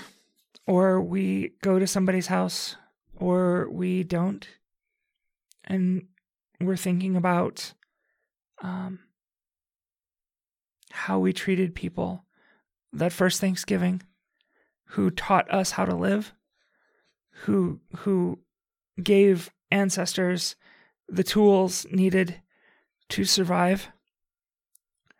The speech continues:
Um, we can choose to, we can choose to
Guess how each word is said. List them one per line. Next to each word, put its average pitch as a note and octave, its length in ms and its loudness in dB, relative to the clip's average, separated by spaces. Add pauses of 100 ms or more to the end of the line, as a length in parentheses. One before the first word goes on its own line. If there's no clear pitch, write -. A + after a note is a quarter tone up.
(560)
Um, F#2 380 -2 (180)
we F#3+ 220 0
can G3 260 0
choose G3 440 -2
to, F#3 480 -2 (3500)
we F#3+ 120 -4
can F#3 140 -2
choose F#3 360 -4
to F3+ 360 -4